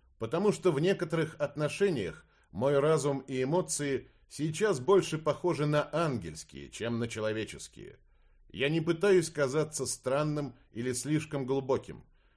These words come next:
Я просто делюсь тем, что пережил лично.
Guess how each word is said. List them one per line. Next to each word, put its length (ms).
Я 200
просто 420
делюсь 400
тем, 340
что 260
пережил 540
лично. 500